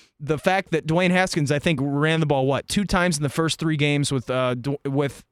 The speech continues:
Urban Meyer on the sidelines, it's what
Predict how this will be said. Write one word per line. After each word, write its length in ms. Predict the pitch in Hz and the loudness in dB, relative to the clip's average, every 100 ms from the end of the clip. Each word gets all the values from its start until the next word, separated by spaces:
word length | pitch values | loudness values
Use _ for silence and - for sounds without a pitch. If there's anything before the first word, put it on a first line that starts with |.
| - | -4
Urban 220 | 160 156 | -2 0
Meyer 300 | 147 143 139 | 2 2 2
on 100 | 139 | 0
the 60 | 123 | 0
sidelines, 640 | 180 196 190 131 123 - - - _ _ _ | 0 2 2 0 -2 -4 -12 -20 _ _ _
it's 200 | 165 - | -2 -2
what 400 | 139 127 185 | -4 0 0